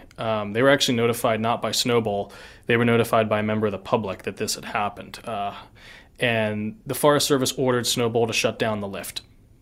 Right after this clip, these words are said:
um, and keep it shut down so that a, um, regional level Forest Service ropeway engineer could come out and monitor lift operations, check out how it runs.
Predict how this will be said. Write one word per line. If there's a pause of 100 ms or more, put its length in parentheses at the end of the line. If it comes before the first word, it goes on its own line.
(120)
um,
and
keep
it
shut
down (340)
so
that
a,
um,
regional
level
Forest
Service
ropeway
engineer
could
come
out
and
monitor (100)
lift
operations,
check
out (220)
how
it
runs.